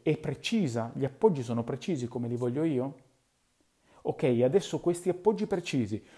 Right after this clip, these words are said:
sono diventati più rapidi? Ok, questi appoggi sono diventati rapidi e allora se complico la, l'andatura, il giovane atleta riesce a gestirla?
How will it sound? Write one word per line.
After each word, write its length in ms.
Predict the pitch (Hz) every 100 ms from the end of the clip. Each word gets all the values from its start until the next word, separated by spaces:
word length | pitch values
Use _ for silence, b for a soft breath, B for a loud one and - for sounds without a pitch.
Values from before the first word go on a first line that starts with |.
| B
sono 600 | B - 160 147 143 - -
diventati 680 | 131 131 131 156 202 - -
più 180 | - 120
rapidi? 480 | 151 117 104 117 139 - _ _ _ _ _ _ _ b b b
Ok, 420 | 143 - 131 113 B B B -
questi 340 | 185 190 -
appoggi 420 | 214 - 208 190
sono 220 | 185 143 135
diventati 480 | 139 143 147 143
rapidi 420 | 131 101 - 101 - _ -
e 100 | 170
allora 380 | 196 220 208
se 160 | - 208
complico 480 | - 208 202 202 208
la, 300 | 202 202 202
l'andatura, 840 | - 180 196 196 208 147 107 90 - B B B B _ -
il 160 | 123
giovane 280 | 131 180 202
atleta 560 | 202 160 113 - 90 - _ _ _
riesce 340 | 123 151 175
a 60 | 156
gestirla? 720 | 156 - 240 196 143 160 180